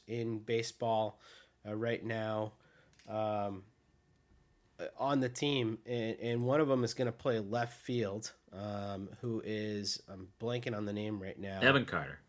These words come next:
Speaker 1: Evan Carter. And, uh, the other guy is Wyatt Langford from Florida, uh, who has just had a meteoric rise in the minor leagues. Um, I guess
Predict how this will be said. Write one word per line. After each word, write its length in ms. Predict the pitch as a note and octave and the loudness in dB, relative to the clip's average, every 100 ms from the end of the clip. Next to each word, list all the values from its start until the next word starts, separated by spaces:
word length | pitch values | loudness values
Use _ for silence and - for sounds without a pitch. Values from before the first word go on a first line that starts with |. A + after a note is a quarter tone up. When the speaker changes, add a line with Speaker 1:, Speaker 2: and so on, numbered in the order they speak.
| - | -6
Speaker 1:
Evan 280 | A2+ C#3+ C#3+ | 4 4 4
Carter. 420 | B2+ A#2 F#2+ F2+ G#2 | 0 -2 -2 -4 -6
And, 460 | - A#2 A#2+ A#2 A2 | 0 4 6 6 2
uh, 400 | - A2 A2 G#2+ | 0 2 2 2
the 140 | G#2+ C3 | 4 6
other 160 | D3+ | 6
guy 380 | B2 A2 G#2+ G#2+ | 6 4 4 2
is 240 | A2 A2 G#2 | 2 0 0
Wyatt 400 | G#2 B2 A#2 F#2 | 0 2 2 0
Langford 540 | G#2 B2+ B2 F#2 D#2 - | -2 -2 -4 -8 -10 -12
from 360 | - G#2 F#2+ | -4 -4 -4
Florida, 580 | F#2 A2+ A#2+ A#2+ F#2+ F2 - - - - - | -6 -2 2 2 0 -4 -6 -14 -20 -20 -14
uh, 280 | G2+ G2 F2+ - | -8 -6 -6 -4
who 220 | B2 G#2+ | -2 -2
has 360 | G#2+ G#2+ G2+ - | 0 0 -2 -4
just 300 | - A#2 - - - - - | -4 -4 -4 -8 -20 -16 -4
had 240 | C3 B2 | 0 2
a 60 | G#2+ | 2
meteoric 720 | G#2+ C#3 C3+ B2 B2+ B2 - | 0 0 2 4 4 4 0
rise 560 | G2 A2 F#2 F2 - - | -2 0 0 -2 -8 -6
in 380 | G#2+ G2+ G2 F#2 | -6 -4 -6 -8
the 120 | G#2 | -6
minor 340 | G#2 G#2 G#2 G2 | -4 -2 -2 -2
leagues. 480 | F#2+ G#2 E2+ - - - - - - _ _ | -2 -4 -4 -4 -6 -10 -20 -20 -20 _ _
Um, 460 | G#2 G#2+ G2+ F2+ - _ _ _ _ _ - _ | -4 0 0 -2 -6 _ _ _ _ _ -20 _
I 60 | - | 0
guess 320 | C3 C#3+ - | 2 4 2